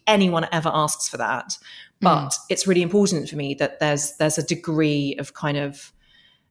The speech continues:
Speaker 1: uh, respect and consideration for what they're about to share.
Speaker 2: Yeah, I'm exactly the same, actually, recording this podcast. Like, I kind of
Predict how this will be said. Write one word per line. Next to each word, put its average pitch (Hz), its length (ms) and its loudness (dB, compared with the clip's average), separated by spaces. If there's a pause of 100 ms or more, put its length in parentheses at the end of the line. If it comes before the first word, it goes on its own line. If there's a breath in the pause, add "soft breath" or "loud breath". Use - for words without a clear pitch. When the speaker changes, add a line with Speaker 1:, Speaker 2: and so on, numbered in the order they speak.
(180)
Speaker 1:
uh, 156 300 4
respect - 720 0
and 147 140 0
consideration 147 720 0
for 139 120 -8
what 139 180 -4
they're 143 120 -2
about 139 220 -4
to - 60 -4
share. - 360 -6 (760)
Speaker 2:
Yeah, 170 280 0
I'm 247 200 0
exactly 233 340 -4
the 208 80 0
same, 202 260 -2
actually, - 260 -6
recording 156 380 -6
this 165 140 -4
podcast. 139 460 -8
Like, 147 260 -6 (720 soft breath)
I 190 40 -14
kind 180 220 0
of - 220 -6